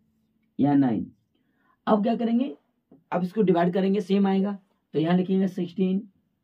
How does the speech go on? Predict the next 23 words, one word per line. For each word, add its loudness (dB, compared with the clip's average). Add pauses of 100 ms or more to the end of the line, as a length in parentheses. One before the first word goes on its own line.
(640)
प्लस 2 (760)
थ्री 0
थ्री 6
जा 4
नाइन 2 (540)
और 2
थ्री -2
टू 2
जा 2
सिक्स। -10 (720)
ओके, 2 (1160)
Final 2
हो 2
गया 6
दोस्तों। -2 (920)
अच्छा, -6
अब 0
यहाँ 2
लिखेंगे 0
हम 0 (560)
वन 0
बाई 0 (440)
नाइन। -4